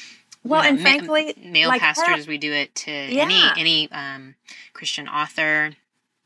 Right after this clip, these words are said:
Speaker 1: And I don't want my kids to hear people talk about me that way. You know,
Speaker 2: Yeah.
Speaker 1: I just, you know, they know me. They know all the good stuff and all the bad stuff. And, and
Speaker 2: Mm-hmm.
Speaker 1: so I,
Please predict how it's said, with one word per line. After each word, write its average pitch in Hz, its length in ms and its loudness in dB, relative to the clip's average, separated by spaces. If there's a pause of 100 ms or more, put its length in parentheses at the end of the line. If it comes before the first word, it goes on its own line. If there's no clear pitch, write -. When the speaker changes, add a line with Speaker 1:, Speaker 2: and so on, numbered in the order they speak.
(160)
Speaker 1:
And 226 120 4
I 269 140 6
don't 330 180 0
want 233 160 -2
my 214 140 -2
kids 226 840 -2 (340)
to 226 120 -4
hear 214 240 2
people 196 360 -6
talk - 320 -4
about 165 240 0
me 175 140 -12
that 151 220 -6
way. - 220 -12
You 202 100 0
know, 220 100 6
Speaker 2:
Yeah. 226 80 4
Speaker 1:
I 247 80 4
just, - 260 0
you 240 80 -2
know, 202 200 4
they 214 240 4
know 285 220 2
me. 180 320 0
They 226 140 4
know 226 220 4
all 190 220 4
the 214 100 0
good 208 200 -2
stuff 214 240 -2
and 214 100 -4
all 196 140 0
the 202 80 -6
bad 185 320 2
stuff. 214 380 0
And, 196 260 -4
and 196 160 0
Speaker 2:
Mm-hmm. 160 60 -12
Speaker 1:
so 190 360 0
I, - 160 2